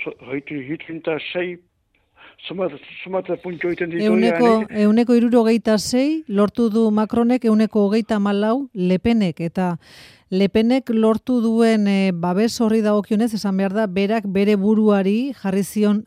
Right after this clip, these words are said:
Speaker 2: langa, ehuneko berrogeikoa, urruti geratu dela azkenean, bueno, sei puntutara gelditu dela azkenean.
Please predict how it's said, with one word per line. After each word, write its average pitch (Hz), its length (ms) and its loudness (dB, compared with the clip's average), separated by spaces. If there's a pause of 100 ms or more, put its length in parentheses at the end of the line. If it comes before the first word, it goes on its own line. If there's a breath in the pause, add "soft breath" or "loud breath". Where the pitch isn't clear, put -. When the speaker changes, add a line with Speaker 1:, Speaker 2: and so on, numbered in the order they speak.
Speaker 2:
langa, 208 680 0
ehuneko 202 460 0
berrogeikoa, 202 1040 0 (600 soft breath)
urruti 208 360 2
geratu 202 320 0
dela 190 200 0
azkenean, 220 520 -2
bueno, 196 160 0
sei 202 180 0
puntutara 196 460 0
gelditu 190 340 -2
dela 185 180 0
azkenean. 190 600 -2